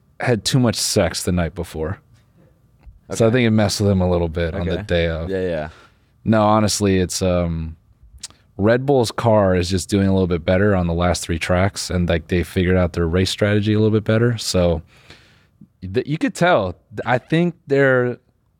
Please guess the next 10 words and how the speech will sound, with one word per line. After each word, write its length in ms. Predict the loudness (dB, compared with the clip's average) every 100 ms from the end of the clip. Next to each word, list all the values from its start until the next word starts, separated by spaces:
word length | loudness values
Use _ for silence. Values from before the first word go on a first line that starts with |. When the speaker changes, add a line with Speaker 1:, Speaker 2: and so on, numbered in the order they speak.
| _ -6
Speaker 1:
getting 380 | 0 0 2 2
in 480 | 2 2 0 -2 -8
somebody's 680 | -6 0 0 2 0 -2 -6
head 260 | -12 -16 -18 _ _
at 120 | -4
Mercedes, 600 | -2 -4 -6 -8 -12 -20 _ _ _ _ _ _ -4
'cause 280 | 2 2 2
basically 360 | 0 2 2
this 220 | 2 2
weekend, 580 | 2 0 0 0 0 -4